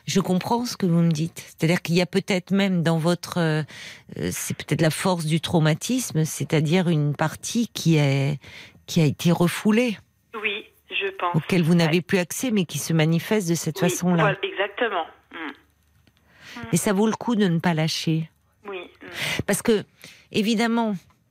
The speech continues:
Speaker 1: c'est jamais, euh, on préfère, euh, euh, comment dire, quand on a vécu un événement, euh, terrible, euh,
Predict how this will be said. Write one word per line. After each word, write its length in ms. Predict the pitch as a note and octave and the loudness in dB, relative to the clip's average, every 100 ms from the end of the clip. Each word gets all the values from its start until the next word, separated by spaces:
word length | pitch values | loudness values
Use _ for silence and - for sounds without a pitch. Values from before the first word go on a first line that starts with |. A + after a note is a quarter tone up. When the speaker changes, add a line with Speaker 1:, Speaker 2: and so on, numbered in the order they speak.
| _ _ _ _ - | _ _ _ _ -10
Speaker 1:
c'est 240 | - F#3 | -2 2
jamais, 560 | F3+ F#3+ F#3 G3+ G3+ F#3 | 4 4 4 4 4 2
euh, 460 | E3+ E3 E3 D#3+ D#3+ - - - - - | 2 2 0 0 -2 -6 -20 -20 -6 0
on 100 | D#3 | 0
préfère, 540 | - F3+ - G#3 G3+ | 2 0 2 0 2
euh, 520 | F3 D#3+ D#3+ D#3 D#3 D#3+ C#3+ - - - _ - | 2 2 2 2 2 0 -4 -14 -20 -20 _ -4
euh, 160 | F#3+ G3+ - - | 0 0 -4 -4
comment 240 | - E3+ E3+ | 2 4 4
dire, 420 | D#3+ D#3 - - _ _ | 4 0 -2 -10 _ _
quand 160 | - F3+ | -2 2
on 100 | F3 | 4
a 60 | |
vécu 360 | E3 F3+ - G3+ | 4 0 2 2
un 140 | F3+ | 4
événement, 580 | E3 D#3+ D#3+ F3+ F3+ F3+ | 2 2 2 2 2 2
euh, 180 | D#3+ D#3 - | 2 2 0
terrible, 720 | - E3 F3+ G#3 G#3 F#3 D3+ - - - - - - | 2 2 2 2 4 2 2 -8 -20 -20 -20 -10 2
euh, 580 | D#3 D#3+ D#3 D#3+ D#3 | 4 6 4 4 4